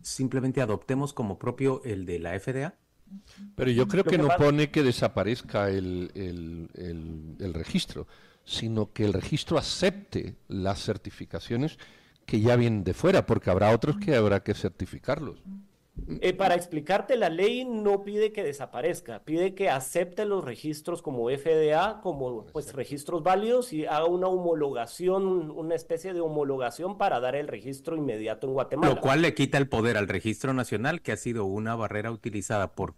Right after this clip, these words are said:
Speaker 1: muchos que dominan el, el mercado nacional para impedir que les entre competencia.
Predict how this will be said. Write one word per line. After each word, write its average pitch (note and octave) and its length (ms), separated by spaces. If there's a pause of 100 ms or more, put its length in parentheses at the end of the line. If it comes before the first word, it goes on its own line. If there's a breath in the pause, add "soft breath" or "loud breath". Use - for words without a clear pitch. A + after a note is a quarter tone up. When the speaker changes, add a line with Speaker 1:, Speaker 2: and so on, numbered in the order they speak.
Speaker 1:
muchos A2 420
que - 140
dominan G2+ 400
el, F2+ 140 (180)
el F2+ 320
mercado G2+ 460
nacional A#2 420
para D#3+ 160
impedir F#2+ 320
que - 100
les F#2 160
entre F2+ 220
competencia. G#2 600